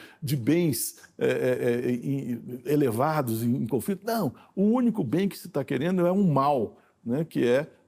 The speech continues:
a, a, a, a, a obtenção de, de, de lucro e satisfação imediata a qualquer custo. Então, isso destrói uma, uma sociedade. Então, o que que nós precisamos fazer? É, nós precisamos ter, é, você gostou do,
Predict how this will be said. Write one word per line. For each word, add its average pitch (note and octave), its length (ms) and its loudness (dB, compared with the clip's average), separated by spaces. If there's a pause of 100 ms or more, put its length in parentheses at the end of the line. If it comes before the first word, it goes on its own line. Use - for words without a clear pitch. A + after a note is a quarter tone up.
a, B2+ 160 0
a, A#2 320 0
a, A2 360 -2
a, G2 680 -10
a A2 60 -2
obtenção A2+ 580 -2
de, G#2+ 540 -2
de, G#2 360 -4
de G#2+ 160 -4
lucro A2 320 -2
e A#2 60 -10
satisfação A2 840 -4
imediata A2 560 0
a A2+ 40 -10
qualquer A#2 280 -6
custo. - 420 -8 (480)
Então, - 160 -2 (160)
isso A3 340 0
destrói B2 440 0
uma, G#2+ 300 2
uma G2 260 -4
sociedade. G2 640 -8 (460)
Então, D3+ 100 -2
o C3+ 40 -8
que B3+ 120 -2
que B3+ 140 -12
nós G3 160 -2
precisamos A2+ 480 -4
fazer? F#2+ 360 -2 (400)
É, A#2 220 -2
nós D#3 160 -4
precisamos F3 420 -4
ter, D3 480 2
é, A2+ 140 -6 (240)
você - 180 -16
gostou B2 320 -4
do, A2 200 -2